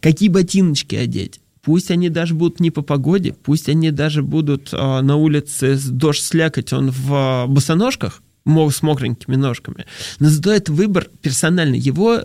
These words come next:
в, м, со всей ответственностью. С этой свободы достаётся ещё ответственность. Ам, чуть постарше становится, в-, очень хорошо давать ответственность: «Приготовь бутерброд».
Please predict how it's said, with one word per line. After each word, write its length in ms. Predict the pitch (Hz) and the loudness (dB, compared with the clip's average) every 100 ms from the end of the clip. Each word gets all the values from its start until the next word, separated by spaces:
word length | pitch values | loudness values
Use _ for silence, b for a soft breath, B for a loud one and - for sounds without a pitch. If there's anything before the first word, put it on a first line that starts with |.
| - | -8
в, 460 | 123 120 127 135 131 | -8 -2 -2 0 -2
м, 480 | 127 110 - 76 76 | -4 -4 -6 -8 -6
со 160 | - 139 | -2 0
всей 200 | - 175 | 2 0
ответственностью. 760 | - 147 - - - - - | 0 -2 -2 -10 -12 -16 -14
С 100 | - | -2
этой 220 | 160 160 | -2 -2
свободы 500 | 123 123 123 170 202 | -4 -2 0 0 0
достаётся 540 | 175 131 - 135 143 139 | 0 -2 -2 -4 -2 -4
ещё 220 | - 123 | -4 -6
ответственность. 680 | 127 127 110 - - - _ B B B B B - | -4 -4 -4 -8 -12 -16 _ B B B B B -8
Ам, 920 | 85 110 131 127 127 117 98 78 71 139 | 0 2 2 4 2 2 0 -4 -6 -6
чуть 220 | - 202 | -4 -2
постарше 480 | 233 - 247 233 208 | -2 0 0 0 -4
становится, 1040 | - 151 147 127 69 - - 110 123 117 - - | -2 0 0 0 -4 -8 -4 -2 0 -2 -6 -6
в-, 600 | 123 123 127 123 53 73 | -2 0 -2 -4 -10 -4
очень 260 | - 208 - | -2 -2 0
хорошо 460 | 156 147 - 196 | 0 0 2 0
давать 380 | 160 127 147 - | 2 0 -2 -4
ответственность: 840 | 127 151 156 - 131 127 120 - - 80 131 | -4 -4 -4 -4 -2 -2 -4 -8 -10 -8 -2
«Приготовь 380 | 143 135 143 190 | 0 2 0 0
бутерброд». 640 | 135 135 123 117 - - | 0 0 -2 -2 -4 -10